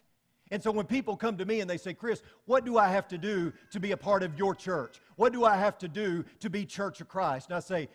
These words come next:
"It's not about being a part of my church. It's not about being Church of Christ. It's asking and answering the question, 'What must I do to be saved?' And along with that, what does it mean to be a New Testament Christian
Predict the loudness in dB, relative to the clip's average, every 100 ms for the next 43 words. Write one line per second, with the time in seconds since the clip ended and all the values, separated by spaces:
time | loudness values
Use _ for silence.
0 | -10 -6 0 0 2 2 2 2 -8 _
1 | -6 -4 -4 -2 -2 -2 -4 -4 -8 -8
2 | -8 -14 -6 -4 0 0 0 -2 -6 -8
3 | -10 -10 -16 -6 -6 -6 -12 -20 _ -12
4 | -12 -8 0 0 0 -6 -8 -8 -10 -6
5 | -6 -6 -6 -8 -8 -6 -2 -2 -4 -12
6 | -12 _ 0 2 2 -6 -2 -4 -2 -6
7 | -6 -6 -8 -8 -6 -6 -8 -16 _ -2
8 | 0 2 0 0 -2 0 0 0 2 2
9 | 2 -6 -6 -4 -4 -4 -4 -4 -4 -4
10 | -4 -6 -6 -10 -6 -8 -6 -8